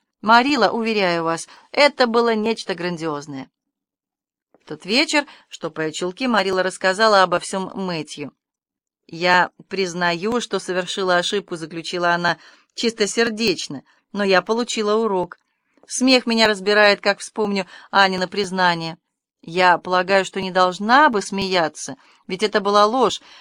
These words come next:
хотя, может быть, и не такая дурная, как та, о которой я предполагала. И как-никак я в этом виновата. Этого ребёнка порой трудно понять,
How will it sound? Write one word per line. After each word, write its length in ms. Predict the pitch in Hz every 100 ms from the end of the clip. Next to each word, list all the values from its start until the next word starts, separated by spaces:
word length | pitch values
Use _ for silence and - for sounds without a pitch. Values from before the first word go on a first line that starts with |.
| _
хотя, 220 | 269 277
может 260 | 247 220 190
быть, 200 | 202 208
и 40 |
не 120 | 208
такая 340 | 202 202 202 190
дурная, 480 | 180 175 190 180 170
как 240 | 175 165
та, 300 | - 208 208 _ _ -
о 100 | 160
которой 460 | 170 160 202 190
я 200 | 165 180
предполагала. 800 | 180 170 - 170 165 160 156 143 - _ _ -
И 200 | 190 -
как-никак 640 | - 180 190 180 196 185
я 220 | 208 220
в 40 | 190
этом 220 | 180 160
виновата. 600 | 156 165 156 156 - 156 _ _ _ _
Этого 260 | 262 269 269
ребёнка 420 | 262 254 262 226
порой 380 | 208 220 220 202 - _ -
трудно 340 | 320 175 170
понять, 520 | 196 196 185 156 -